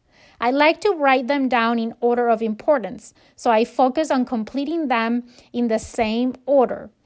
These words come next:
And if for any reason I'm not able to do them all three,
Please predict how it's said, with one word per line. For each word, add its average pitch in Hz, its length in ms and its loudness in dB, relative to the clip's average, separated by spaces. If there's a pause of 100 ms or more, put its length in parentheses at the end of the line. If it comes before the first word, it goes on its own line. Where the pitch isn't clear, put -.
(140)
And 294 220 0
if 294 120 0
for 269 240 -6
any 403 280 -2
reason 214 520 0
I'm 226 220 -2
not 262 220 2
able 269 320 2
to 262 120 -8
do 247 260 -2
them 277 340 -2
all 240 320 4
three, 294 520 -4